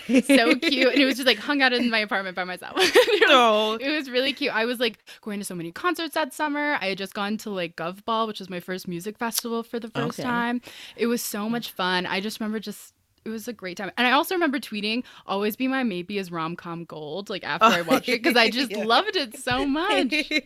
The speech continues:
Speaker 2: <laughs> Do you have a treasured memory that kind of centers around a movie for you?
Speaker 1: I, I probably have so many. I don't even know if
Speaker 2: Yeah.
Speaker 1: I could narrow them down. Can you think
Speaker 2: Yeah.
Speaker 1: of one?
Speaker 2: Um,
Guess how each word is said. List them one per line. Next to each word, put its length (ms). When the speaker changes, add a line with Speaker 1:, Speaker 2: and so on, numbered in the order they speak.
Speaker 2:
<laughs> 340
Do 100
you 180
have 320
a 140
treasured 580
memory 580
that 260
kind 240
of 140
centers 480
around 360
a 60
movie 560
for 120
you? 320
Speaker 1:
I, 300
I 40
probably 280
have 160
so 260
many. 300
I 100
don't 180
even 160
know 120
if 60
Speaker 2:
Yeah. 60
Speaker 1:
I 20
could 120
narrow 220
them 160
down. 300
Can 280
you 80
think 140
Speaker 2:
Yeah. 60
Speaker 1:
of 60
one? 200
Speaker 2:
Um, 420